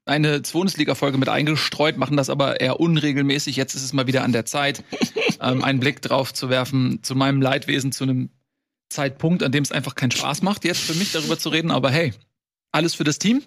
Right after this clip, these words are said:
<laughs> Äh, schauen wir doch erstmal drauf, wie so ein bisschen der Status quo ist, damit ihr abgeholt werdet, falls ihr so verwöhnte Bundesliga-Zuschauer seid, die gar keinen Blick aufs Unterhaus werfen <clears throat> wollen.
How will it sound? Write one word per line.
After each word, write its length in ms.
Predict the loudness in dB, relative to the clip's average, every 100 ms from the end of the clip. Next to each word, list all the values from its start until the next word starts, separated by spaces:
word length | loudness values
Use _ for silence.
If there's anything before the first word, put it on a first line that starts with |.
| -4
<laughs> 280 | -4 0 -2 -2 _ _ -6
Äh, 200 | -2 0
schauen 220 | 2 2
wir 60 | 2
doch 80 | 2
erstmal 420 | 0 2 2 2 -4 -20 -20 _ -4
drauf, 400 | 0 2 0 -8 -4
wie 200 | 0 2
so 240 | 2 2
ein 100 | 2
bisschen 220 | 0 0
der 80 | 0
Status 260 | 0 -2 -2
quo 240 | 0 0
ist, 180 | 0 0
damit 300 | 0 0 0
ihr 140 | 0
abgeholt 320 | 0 2 2 4
werdet, 180 | 0
falls 300 | 0 0 0
ihr 120 | 0 0
so 120 | 0
verwöhnte 420 | -2 2 2 2
Bundesliga-Zuschauer 880 | 2 2 2 0 0 0 -2 2 2
seid, 160 | 2 0
die 80 |
gar 160 | 0 0
keinen 200 | 2 0
Blick 160 | 0 -2
aufs 120 | -4
Unterhaus 460 | 0 0 0 0
werfen 300 | -2 0 2
<clears throat> 0 |
wollen. 260 | 2 2 0